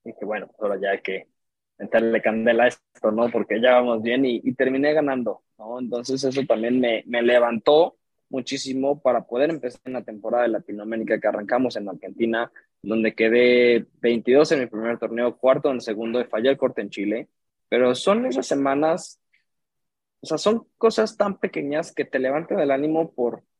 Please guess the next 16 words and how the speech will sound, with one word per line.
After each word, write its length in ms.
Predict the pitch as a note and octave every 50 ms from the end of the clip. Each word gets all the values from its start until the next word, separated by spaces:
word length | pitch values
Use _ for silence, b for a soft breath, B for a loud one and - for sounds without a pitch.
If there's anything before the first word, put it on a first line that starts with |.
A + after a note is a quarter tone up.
| _ _ _
tres, 300 | - C#3+ E3 E3+ - -
cuatro 320 | - D3 E3 - - D3
meses. 540 | C#3 C3 E3+ F3 - C#3+ - - - - _ _ b b b b _ - _ _ _ _ _
Y 100 | - C3
eso 120 | D3+ F3 F#3
es 60 | F3+
muchísimo 600 | F#3 F3 F3+ F3+ F3 - - F3+ E3 F3+ F3 E3
más 160 | D#3+ F3+ F3+
importante 640 | G#3 A3 G#3+ - D3 C3+ - C3+ C3+ C#3+ - E3+ E3
que 140 | - C3 A#2+
un 140 | C3 C#3
solo 220 | C#3+ E3 D#3 C#3+ -
torneo, 320 | - G2+ G#2+ A#2+ A#2+ A2+
¿no? 340 | G#2 F#2+ F#2+ G#2+ B2+ D#3+ D#3+
O 60 | C3
sea, 460 | - - A2+ A2+ A2+ A2 A2 G#2 -